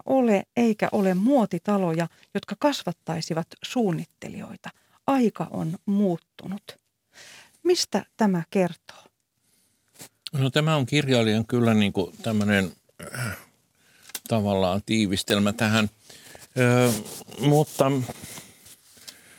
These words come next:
Speaker 2: nyt on tietysti, että aina, että eri-, erilaisia ihmisiä, kene-, ketä pystyy tekemään ihan mistä tahansa niinku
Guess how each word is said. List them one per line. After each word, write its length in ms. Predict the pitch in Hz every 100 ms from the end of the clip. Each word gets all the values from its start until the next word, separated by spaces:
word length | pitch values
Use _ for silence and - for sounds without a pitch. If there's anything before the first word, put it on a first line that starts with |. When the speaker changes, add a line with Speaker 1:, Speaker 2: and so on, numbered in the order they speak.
| _ _
Speaker 2:
nyt 160 | 147 147
on 120 | 156
tietysti, 360 | 147 147 131 143
että 200 | 135 147
aina, 200 | 135 131
että 160 | 120
eri-, 200 | 143 131
erilaisia 520 | 95 139 131 127 110 117
ihmisiä, 300 | 127 113 123
kene-, 280 | 123 120 104
ketä 220 | 117 123
pystyy 380 | 113 110 - 123
tekemään 500 | 123 - 117 113 113
ihan 240 | 123 113
mistä 340 | 101 123 - 110
tahansa 460 | 120 117 107 101
niinku 200 | 104 104